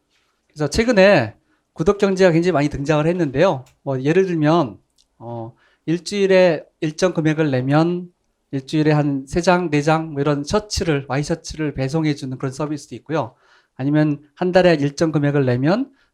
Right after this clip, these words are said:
꽃을 두 번 집에 배송해 주는 이런 서비스도 있습니다. 그 외에도, 어, 현대자동차가 제네시스 스펙트럼이라고 해서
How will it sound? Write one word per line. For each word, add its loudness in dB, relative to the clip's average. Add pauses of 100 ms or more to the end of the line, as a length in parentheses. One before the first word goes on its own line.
(100)
꽃을 -2
두 -4
번 2
집에 -6
배송해 -2
주는 -6 (340)
이런 0
서비스도 -2
있습니다. -10 (680)
그 0
외에도, 4 (320)
어, -4
현대자동차가 2 (140)
제네시스 -2
스펙트럼이라고 -2
해서 -2